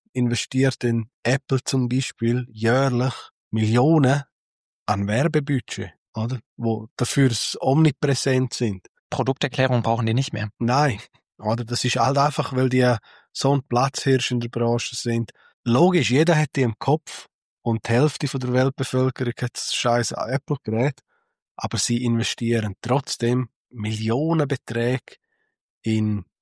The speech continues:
Speaker 1: Marketing, in Branding
Speaker 2: Ja.
Speaker 1: und so weiter.
Speaker 2: Und deswegen sind die Produkte gerade
Speaker 1: Genau.
Speaker 2: im digitalen Bereich so beliebt, weil es ein Lifestyle-Produkt ist.
Speaker 1: Ja.
Speaker 2: Das ist nicht mehr ein Telefon, was telefonieren kann und schöne Bilder macht. Das ist ein, ein Lifestyle-Produkt. Das ist manchmal sogar ein Fashion-Statement.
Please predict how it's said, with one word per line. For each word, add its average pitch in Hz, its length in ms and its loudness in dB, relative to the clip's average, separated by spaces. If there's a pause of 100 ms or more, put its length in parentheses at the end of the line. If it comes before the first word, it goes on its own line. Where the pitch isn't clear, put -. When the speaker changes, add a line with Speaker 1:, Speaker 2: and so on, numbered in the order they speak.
Speaker 1:
Marketing, 117 840 -4
in 123 320 2
Branding 110 680 0 (500)
Speaker 2:
Ja. 107 120 0
Speaker 1:
und 131 120 -4
so 127 160 -2
weiter. - 360 -6
Speaker 2:
Und 113 140 0
deswegen 117 340 0
sind 131 260 2
die 135 80 0
Produkte 117 680 -2
gerade 117 560 0
Speaker 1:
Genau. 98 420 -4
Speaker 2:
im 117 140 2
digitalen 127 540 0
Bereich 110 340 -2
so 117 100 -4
beliebt, 110 340 -8
weil 120 140 0
es - 80 -6
ein 117 180 -4
Lifestyle-Produkt 113 960 -2
ist. 107 100 -2
Speaker 1:
Ja. 107 180 4
Speaker 2:
Das - 160 -2
ist 120 160 -6
nicht 135 160 0
mehr 131 180 2 (400)
ein 120 160 2
Telefon, 123 520 2
was 113 160 0
telefonieren 120 580 2
kann 117 200 -2
und 120 160 -4
schöne 110 200 2
Bilder 113 240 2
macht. 98 260 -6
Das 110 100 -8
ist 117 140 -4
ein, 120 300 0
ein 123 200 -2
Lifestyle-Produkt. 131 800 -2
Das 113 100 -4
ist 120 120 -6
manchmal 120 260 -4
sogar 117 200 -2
ein 117 120 -8
Fashion-Statement. 113 1040 -4